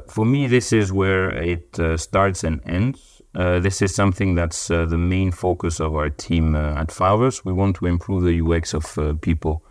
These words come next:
uh, collaborating, coordinating, uh, online. Um, I think the reason why those companies,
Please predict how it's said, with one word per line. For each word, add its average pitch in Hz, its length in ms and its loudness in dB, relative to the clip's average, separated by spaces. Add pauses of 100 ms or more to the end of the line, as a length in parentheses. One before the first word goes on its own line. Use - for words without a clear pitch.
(340)
uh, 80 240 0
collaborating, 78 720 0
coordinating, 76 760 0
uh, 73 80 -2 (160)
online. 71 380 -2 (580)
Um, 98 640 2 (120)
I 98 80 0
think 107 260 2
the 98 180 4
reason 101 600 2
why 92 220 4
those 87 180 0
companies, 85 880 0